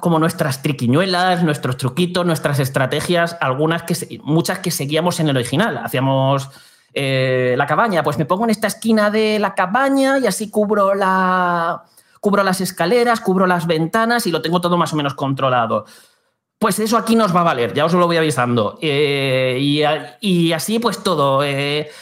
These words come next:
en el, en el asedio del pueblo que habéis jugado en la demo, ya habréis visto que hay rutas que se cortan, que antes no, no cortaban y pasan cosas que antes tampoco pasaban. Es eso, es, si, si tenías como una estrategia o jugabas de una forma,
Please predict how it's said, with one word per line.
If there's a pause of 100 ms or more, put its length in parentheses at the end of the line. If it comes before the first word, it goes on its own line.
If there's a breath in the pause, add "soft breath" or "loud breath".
(140 loud breath)
en
el,
en
el
asedio
del
pueblo
que
habéis
jugado
en
la
demo,
ya
habréis
visto
que
hay
rutas
que
se
cortan,
que
antes
no,
no
cortaban
y
pasan
cosas
que
antes
tampoco
pasaban. (320 loud breath)
Es
eso,
es,
si,
si
tenías
como
una
estrategia
o
jugabas
de
una
forma,